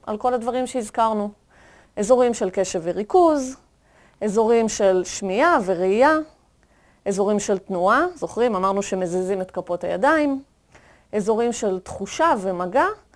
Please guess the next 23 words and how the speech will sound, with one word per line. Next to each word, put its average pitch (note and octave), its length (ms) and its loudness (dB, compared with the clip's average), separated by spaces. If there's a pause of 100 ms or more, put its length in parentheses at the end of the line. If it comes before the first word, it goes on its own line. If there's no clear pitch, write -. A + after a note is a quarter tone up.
(460)
ויכול F4 800 -2
להיות F#4 120 2
שגם C#4+ 280 2
אזורי B3 300 2
רגשות, B3 640 0
כי G3+ 260 -2
אולי F#3+ 280 4
הסיפור G#3+ 400 -4
שאתם G3+ 380 -2
שומעים, F#3+ 640 -2
אה, F3 260 -2
נורא F3+ 220 0
נורא F3 160 -2
מצחיק F#4+ 460 -4
אתכם, G#3+ 560 -2
או F3 40 0
אולי F3+ 280 2
הוא F3+ 80 -2
מפחיד D4 420 -4
אתכם, A#3 460 -2
או F3+ 80 -2
מרגיז F#3 460 -2
אתכם, G3 600 -4